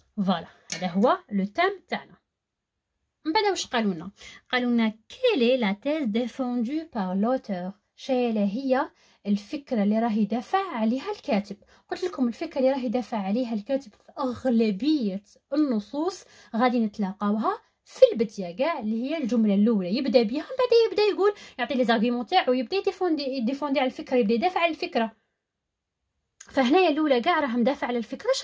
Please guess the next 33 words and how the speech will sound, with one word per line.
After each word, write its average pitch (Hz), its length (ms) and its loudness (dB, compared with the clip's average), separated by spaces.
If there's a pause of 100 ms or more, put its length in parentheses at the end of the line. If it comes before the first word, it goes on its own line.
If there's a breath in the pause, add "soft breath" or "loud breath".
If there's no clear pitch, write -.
راهو 359 200 -2
قايل؟ 339 300 8 (320 loud breath)
"Ce - 140 -6
n'est 285 400 0
pas 339 100 2
grave 311 360 0
de 240 120 2
ne 247 200 2
pas 269 280 -2 (160)
être 254 400 -4
d'accord". 220 460 0 (260 loud breath)
معناتها 262 260 -2
ماشي 294 300 -2
مشكله 285 440 -2
اذا 240 200 0
ما 233 120 2
كن-، 233 360 -4
اذا 240 180 -2
كنا 302 420 2 (380 loud breath)
ماشي 247 420 0
متفقين. 247 760 -4 (460)
فهذه 277 1040 0
هي 226 120 2
الفكره 359 540 2 (100)
اللي 320 120 2
راهو 254 200 2
يدافع 269 280 2
عليها 330 240 -2
الكاتب. 208 360 -4 (240 loud breath)
هذه 285 320 -2
اكيد 311 220 0
نقدروا 262 300 0
نجيبوها 220 520 2